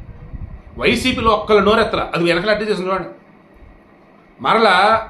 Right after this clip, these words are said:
దాడులు తెగబడింది ఎవరు? టీడీపీ అట. ఆ సాక్షిలో రాస్తారు, ఇది చూసి కింద కామెంట్లు పెడతారు ఈ వైసీపీ బ్యాచ్.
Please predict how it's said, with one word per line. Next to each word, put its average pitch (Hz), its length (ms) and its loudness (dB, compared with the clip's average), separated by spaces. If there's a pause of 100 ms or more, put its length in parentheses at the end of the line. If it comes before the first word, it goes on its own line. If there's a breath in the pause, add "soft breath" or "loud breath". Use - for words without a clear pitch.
దాడులు 214 380 0
తెగబడింది 208 840 2 (500)
ఎవరు? 196 460 2 (300)
టీడీపీ 196 340 0
అట. 113 120 -4 (1600)
ఆ - 40 -12
సాక్షిలో 196 460 -2
రాస్తారు, 160 380 -2 (420 loud breath)
ఇది 220 260 2
చూసి 220 460 4
కింద 214 120 0
కామెంట్లు 202 380 0
పెడతారు 170 480 -4
ఈ 156 40 -8
వైసీపీ 170 340 -2
బ్యాచ్. 113 300 -8